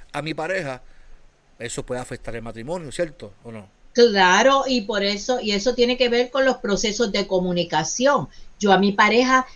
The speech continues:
Speaker 2: porque él no sabe cuáles son mi-, mis zonas erógenas, las partes que me excitan, como tú dices. Así que yo tengo que comunicarle eso, y eso no es malo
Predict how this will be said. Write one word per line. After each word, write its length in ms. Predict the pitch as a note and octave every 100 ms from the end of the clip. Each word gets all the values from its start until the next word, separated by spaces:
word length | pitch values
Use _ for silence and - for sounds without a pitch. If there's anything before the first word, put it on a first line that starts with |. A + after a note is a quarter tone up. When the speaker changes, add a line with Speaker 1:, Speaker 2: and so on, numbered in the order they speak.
| -
Speaker 2:
porque 400 | A#3 F#3 - G3+
él 160 | G3+ G3+
no 140 | F#3
sabe 460 | E3 - A#3+ C#4+ C4
cuáles 280 | G3+ G3+ G3
son 200 | G#3+ G3+
mi-, 240 | G3+ F3+ - -
mis 200 | G3+ G3
zonas 320 | G#3+ G3+ G3
erógenas, 640 | G3 F3 G3+ C4 B3+ G3+ G3
las 160 | F3+
partes 360 | - F3 - A3+
que 120 | -
me 100 | F#3+
excitan, 500 | F3 - - A#3+ G#3+
como 260 | G3 F3+ F3
tú 140 | F#3
dices. 420 | G3+ A#3+ G#3+ E3+ D3 - -
Así 280 | A#3 A#3 C4+
que 160 | B3+ A3+
yo 180 | A3 G#3
tengo 280 | B3+ D4+
que 180 | D4 C4+
comunicarle 1080 | C4 A3+ A3 G#3 F#3+ - G#3 C4+ D#4+ B3 F3+
eso, 220 | F3+ -
y 100 | F#3+
eso 180 | G3 G3+
no 80 | C4+
es 140 | C#4 C4+
malo 540 | B3+ C#4 D#4 B3 -